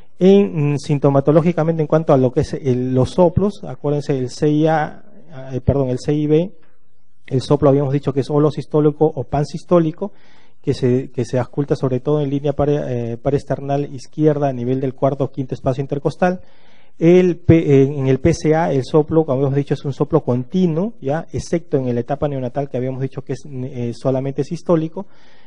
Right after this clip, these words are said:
¿ya? Y habitualmente esto lo encontramos sobre todo en, a, a nivel del segundo espacio intercostal, eh, a nivel del foco aórtico, ¿ya? Eh, y también irradiado a nivel infraclavicular.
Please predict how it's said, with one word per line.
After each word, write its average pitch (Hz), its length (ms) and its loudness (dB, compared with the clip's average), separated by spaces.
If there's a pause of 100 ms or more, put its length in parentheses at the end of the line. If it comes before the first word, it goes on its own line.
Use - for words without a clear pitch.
(100)
¿ya? 147 260 -4
Y 175 200 6
habitualmente 160 640 4
esto 151 180 0
lo 156 160 6
encontramos 156 560 0
sobre 131 200 -2
todo 147 440 0
en, 143 340 -2
a, 123 300 -6
a 127 40 -6
nivel 131 300 0
del 143 100 0
segundo 139 320 -2
espacio 143 280 -4
intercostal, 147 680 -4
eh, 135 300 -8
a 123 80 -10
nivel 123 220 -4
del 135 100 -4
foco 120 280 -6
aórtico, - 580 2 (480)
¿ya? 123 340 -10
Eh, 117 1080 -4
y 127 160 -8
también 139 380 4
irradiado 135 500 2
a 143 40 2
nivel 131 380 0
infraclavicular. 123 1080 -2